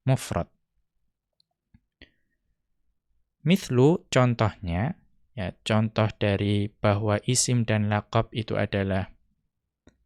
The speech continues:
dua-duanya mufrad, jaa Aliyu Sa'idin. Ya, ini dibaca mengikuti pendapatnya Ibnu Malik rahimahullahu ta'ala. Telah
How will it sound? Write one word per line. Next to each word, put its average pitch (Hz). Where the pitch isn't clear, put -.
dua-duanya 117
mufrad, 107
jaa 135
Aliyu 131
Sa'idin. 113
Ya, 104
ini 110
dibaca 113
mengikuti 120
pendapatnya 113
Ibnu 120
Malik 113
rahimahullahu 139
ta'ala. 120
Telah 131